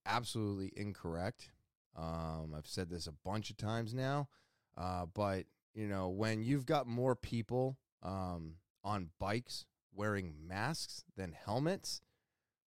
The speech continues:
we have a problem. And the fear has taken over. I, I still see people walking outside with masks on, riding their bikes, uh,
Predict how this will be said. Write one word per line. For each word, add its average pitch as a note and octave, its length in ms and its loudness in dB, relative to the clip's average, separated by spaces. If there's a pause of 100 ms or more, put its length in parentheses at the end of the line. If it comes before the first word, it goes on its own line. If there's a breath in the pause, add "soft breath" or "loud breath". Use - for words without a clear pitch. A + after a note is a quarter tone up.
(120)
we C3+ 220 2
have D#3+ 180 4
a A2+ 80 -2
problem. E2 560 -4 (1040)
And G#2 160 -4
the F#2 60 -6
fear A#2 600 2 (140)
has F#2 200 -2
taken G2+ 420 -2
over. C#2+ 480 -8
I, B2+ 320 -2
I B2 60 -4
still F3+ 320 2
see C3+ 260 2
people G2 380 -4
walking A2 420 0
outside B2 500 -2
with C3 200 -2
masks A#2+ 420 -2
on, A2+ 400 0 (300 soft breath)
riding G#2+ 420 0
their E2+ 140 -4 (120)
bikes, A#2 560 0 (380 loud breath)
uh, E2+ 280 -2